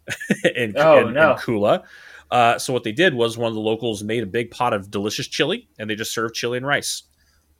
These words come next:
Speaker 2: All right,
Speaker 1: Right,
Speaker 2: I'm
Speaker 1: so we
Speaker 2: about
Speaker 1: just sat
Speaker 2: it.
Speaker 1: around, sat around, you know, ate some, ate some chili and rice, talked about the event, and then, uh, we, you know, Josh gave us a ride back to the, back to the hotel. We stopped at the drugstore on the way,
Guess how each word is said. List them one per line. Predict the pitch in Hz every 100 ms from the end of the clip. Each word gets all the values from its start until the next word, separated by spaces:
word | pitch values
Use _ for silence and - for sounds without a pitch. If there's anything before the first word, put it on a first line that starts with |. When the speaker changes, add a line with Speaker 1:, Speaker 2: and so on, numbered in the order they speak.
| _ _ _ _ _ _ -
Speaker 2:
All |
right, | 127 196
Speaker 1:
Right, | 117
Speaker 2:
I'm |
Speaker 1:
so | 120
we | 107
Speaker 2:
about | 170
Speaker 1:
just | 185
sat | 117
Speaker 2:
it. |
Speaker 1:
around, | 120 123 120 117
sat | 139 123
around, | 127 127 123 -
you | 123
know, | 117 113 -
ate | 117 117
some, | - 120 -
ate | 107
some | 120
chili | 110 127
and | 117
rice, | 120 120
talked | 117 113
about | 117
the | 113
event, | 113 120 123
and | 104
then, | 104 107 104
uh, | 98 95 98 -
we, | 107 107 104 104 101 _ _ _ _
you | 104
know, | 98
Josh | 104 104 -
gave | 104 101
us | -
a | 101 98
ride | 92 107 101
back | 104 -
to | 101
the, | 98 98 -
back | 104 107
to |
the | 98
hotel. | 104 123 135
We | 117
stopped | 101 104 101 -
at | 104
the | - _ - _ -
drugstore | 123 - 143
on |
the | 135
way, | 143 147